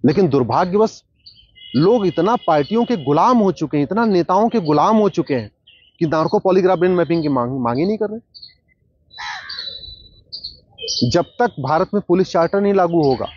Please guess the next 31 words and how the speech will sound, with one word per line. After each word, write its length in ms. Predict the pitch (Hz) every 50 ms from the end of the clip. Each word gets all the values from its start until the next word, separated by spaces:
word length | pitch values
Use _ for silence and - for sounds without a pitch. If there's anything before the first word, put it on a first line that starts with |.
| - _ _ _ _ _ - - _ _ - -
कि 80 | 190 190 175 185
एक 120 | 220 185 156
घंटे 300 | 156 175 180 170 202 196
के 100 | 196 180
अंदर 220 | 170 170 165 175
मुकदमा 420 | 165 156 135 147 135 123 131 131 127
दर्ज 220 | 117 127 117 110 120
हो 240 | 131 175 220 247 240 - - - - 143
और 120 | 156 165
एक 160 | 175 202 185
महीने 240 | 185 170 165 175 180
के 100 | - 170
अंदर 160 | 165 175 170
चार्जशीट 440 | - - 165 147 131 - - 196 -
फाइल 220 | - 156 147 139
हो 120 | 135 123 120
जाए 160 | 107 104 92 - - - - - - - _ _ _ _ _ _ - _ - - - - - - _ _ - -
और 100 | - 165
judicial 420 | 147 143 185 175 220 185 233 254 240
charter 300 | - 240 226 - 233 233
नहीं 140 | 233 240
लागू 260 | 220 220 202 196 202 185
होगा 220 | 180 160 156 147
कि 180 | 131 - 165 170
एक 80 | 196 -
साल 180 | - 202 190 180
के 80 | 190
अंदर 160 | 190 196 196
फैसला 340 | 160 - 170 156 - 196 196
हो 160 | 185 156 127
जाए। 160 | 110 110 92